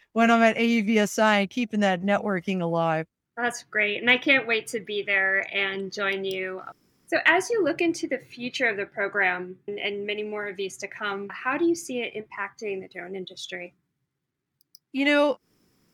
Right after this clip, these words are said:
Speaker 1: that is absolutely a great question. The idea is whatever expo I'm partnering with, that content is gonna be tailored. Um, so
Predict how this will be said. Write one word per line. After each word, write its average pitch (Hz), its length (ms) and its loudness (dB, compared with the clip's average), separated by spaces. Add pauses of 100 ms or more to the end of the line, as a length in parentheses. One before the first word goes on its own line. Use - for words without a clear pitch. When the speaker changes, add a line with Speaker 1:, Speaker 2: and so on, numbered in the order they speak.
(120)
Speaker 1:
that 240 160 4
is 240 140 2
absolutely 226 500 2
a 214 60 0
great 202 260 0
question. 214 640 2 (560)
The 233 180 4
idea 330 460 6
is 220 440 2 (100)
whatever 277 640 2 (240)
expo 208 800 2
I'm 185 480 0 (1000)
partnering 196 560 2
with, 160 240 0 (420)
that 220 220 2
content 262 440 2
is 190 100 0
gonna 196 160 -2
be 165 140 -4
tailored. 165 600 -6 (800)
Um, 185 440 2
so 202 560 0